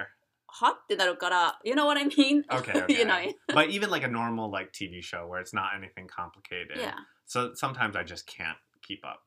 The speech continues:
Speaker 1: Yeah, yeah.
Speaker 2: Uh, or I miss, like, a key.
Speaker 1: お笑いとかも難しいよね。Like,
Speaker 2: Oh,
Speaker 1: comedy.
Speaker 2: yeah, but that's, like, a culture thing.
Speaker 1: Yeah, yeah.
Speaker 2: <laughs>
Speaker 1: But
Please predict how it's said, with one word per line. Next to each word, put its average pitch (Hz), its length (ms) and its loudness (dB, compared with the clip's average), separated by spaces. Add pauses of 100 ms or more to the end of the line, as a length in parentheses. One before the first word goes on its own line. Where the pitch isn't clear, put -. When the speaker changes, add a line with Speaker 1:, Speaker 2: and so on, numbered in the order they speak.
Speaker 1:
Yeah, - 220 -16 (240)
yeah. 294 140 -14 (200)
Speaker 2:
Uh, 80 320 -6
or 95 140 -2
I 95 80 0
miss, 98 300 -10
like, 87 180 -10
a - 80 -20
key. 92 460 -14
Speaker 1:
お 202 60 0
笑 226 240 2
い - 20 -10
と 254 100 -6
か 233 100 -2
も 170 80 -8
難 156 140 -8 (160)
し - 140 -16
い - 20 -16
よ - 100 -18
ね。 127 120 -18 (180)
Like, - 300 -10
Speaker 2:
Oh, 117 320 6
Speaker 1:
comedy. 107 160 -4
Speaker 2:
yeah, 165 160 -10
but 107 100 -18
that's, - 180 -16
like, 98 140 -10
a 82 140 -12
culture - 560 -14
thing. - 200 -14
Speaker 1:
Yeah, 190 360 -8
yeah. 143 500 -4
Speaker 2:
<laughs> - 20 -20
Speaker 1:
But 339 200 -4